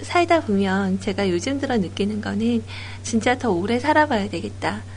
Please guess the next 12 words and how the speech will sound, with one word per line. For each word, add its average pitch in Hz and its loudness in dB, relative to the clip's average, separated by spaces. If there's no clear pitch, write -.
어, 202 -4
빨리 339 4
죽으면 220 2
좀 214 -6
억울할 277 2
것 226 -2
같다라는 196 -4
그런 208 -4
생각이 262 -4
드는 214 0
거 214 -4
있죠. 190 -6